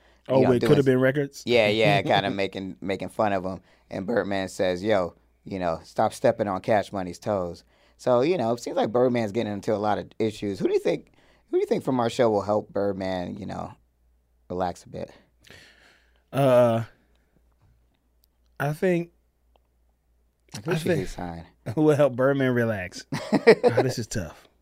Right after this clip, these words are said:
Speaker 2: I think Charlie's meds will help Birdman
Speaker 1: Yeah.
Speaker 2: relax.
Speaker 1: <laughs> He's like, "I got it." He's watching God's Word. He's like, "Ah, I got that same shit."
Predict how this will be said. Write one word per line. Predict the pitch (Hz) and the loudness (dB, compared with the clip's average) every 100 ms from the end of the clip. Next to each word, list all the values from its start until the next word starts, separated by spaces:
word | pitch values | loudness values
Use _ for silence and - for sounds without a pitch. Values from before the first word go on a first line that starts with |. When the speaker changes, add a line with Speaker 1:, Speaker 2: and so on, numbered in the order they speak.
| _ _ - | _ _ -2
Speaker 2:
I | |
think | 190 214 170 | 2 2 4
Charlie's | 180 170 151 139 139 | 4 6 4 2 -2
meds | 131 139 131 92 87 | 0 2 2 -2 -8
will | 101 | -8
help | 113 101 | -6 -6
Birdman | 113 113 107 107 | -4 0 2 6
Speaker 1:
Yeah. | |
Speaker 2:
relax. | - - 453 - 277 - - 226 - - - - - | 4 6 2 6 6 8 8 8 8 2 4 2 0
Speaker 1:
<laughs> | 311 - 294 | -4 -4 -4
He's | - | -2
like, | 220 | 2
"I | - | 2
got | - 104 | 2 -2
it." | - 131 | -2 2
He's | 165 | 4
watching | 123 120 127 | 6 4 2
God's | 113 117 123 | 2 2 2
Word. | 127 | -2
He's | |
like, | 107 98 - - | -2 -6 -10 -8
"Ah, | 330 - | -4 -2
I | |
got | - | -2
that | 214 - | -4 -6
same | 139 156 | -4 -2
shit." | 165 - | 0 0